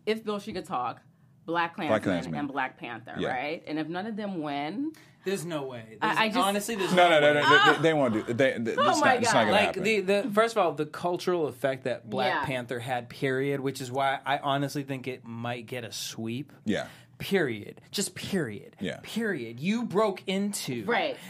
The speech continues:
Speaker 3: the comic
Speaker 1: This
Speaker 3: book world. Like, do you, I, like, that, that world is so big, which is also why I do wanna really also put a big highlight on the show Pose, because
Speaker 2: That's big.
Speaker 3: that and just the,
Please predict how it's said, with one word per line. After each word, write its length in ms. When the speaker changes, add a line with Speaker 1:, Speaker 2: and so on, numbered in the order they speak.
Speaker 3:
the 260
comic 640
Speaker 1:
This 100
Speaker 3:
book 240
world. 280
Like, 160
do 100
you, 280
I, 160
like, 240
that, 400
that 280
world 280
is 100
so 220
big, 420
which 160
is 80
also 320
why 180
I 60
do 260
wanna 220
really 320
also 380
put 140
a 40
big 480
highlight 460
on 260
the 60
show 260
Pose, 560
because 640
Speaker 2:
That's 220
big. 340
Speaker 3:
that 500
and 280
just 260
the, 260